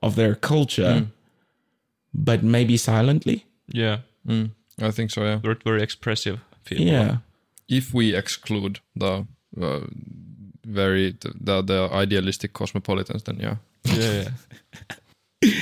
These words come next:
Speaker 1: Yeah,
Speaker 3: They're
Speaker 1: so,
Speaker 3: pretty
Speaker 1: yeah.
Speaker 3: p-, prevalent in, uh, Helsinki.
Speaker 2: They're pretty
Speaker 3: Or,
Speaker 2: loud,
Speaker 3: yeah.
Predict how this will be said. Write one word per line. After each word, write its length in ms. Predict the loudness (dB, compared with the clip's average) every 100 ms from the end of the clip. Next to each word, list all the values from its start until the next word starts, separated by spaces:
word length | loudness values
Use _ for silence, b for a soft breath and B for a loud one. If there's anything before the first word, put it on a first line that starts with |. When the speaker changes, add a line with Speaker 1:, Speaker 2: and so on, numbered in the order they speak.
| B B 0
Speaker 1:
Yeah, 220 | 2 4
Speaker 3:
They're 80 | 4
Speaker 1:
so, 160 | 4
Speaker 3:
pretty 160 | 6 6
Speaker 1:
yeah. 60 | 4
Speaker 3:
p-, 100 | 2 -2
prevalent 520 | 0 2 2 -2 -2
in, 240 | -6 -6 -8
uh, 140 | -12 -10
Helsinki. 380 | -6 -4 -2 -4
Speaker 2:
They're 140 | -4 -2
pretty 180 | 0 4
Speaker 3:
Or, 60 |
Speaker 2:
loud, 260 | 4 6 6
Speaker 3:
yeah. 100 | 4